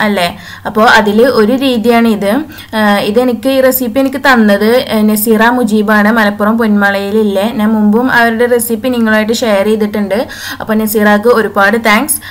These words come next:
അപ്പോൾ നമുക്ക് ഒട്ടും സമയം കളയാതെ വീഡിയോയിലോട്ട് പോകാം. ആദ്യം നമുക്കൊരു മിക്സിയുടെ ജാർ എടുത്ത് അതിലോട്ട് ഒരു മൂന്ന് ടേബിൾ സ്പൂൺ പഞ്ചസാര ചേർത്ത് കൊടുക്കാം.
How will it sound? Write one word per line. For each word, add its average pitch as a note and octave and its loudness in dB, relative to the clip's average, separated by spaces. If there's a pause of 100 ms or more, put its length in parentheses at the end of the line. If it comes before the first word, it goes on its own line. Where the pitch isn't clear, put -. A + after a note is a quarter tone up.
അപ്പോൾ - -8
നമുക്ക് A3+ 0
ഒട്ടും A#3 -4
സമയം B3 -2
കളയാതെ A#3+ 2
വീഡിയോയിലോട്ട് A3+ 0
പോകാം. B3 2 (2000)
ആദ്യം B3+ -6
നമുക്കൊരു C4+ -10
മിക്സിയുടെ B3 -8
ജാർ A3 -6
എടുത്ത് A3 -8 (100)
അതിലോട്ട് A3+ -8
ഒരു A#3 -6
മൂന്ന് C4 -10
ടേബിൾ A3 -6
സ്പൂൺ G3+ -18
പഞ്ചസാര G3 -8
ചേർത്ത് C4+ -8
കൊടുക്കാം. F3 -12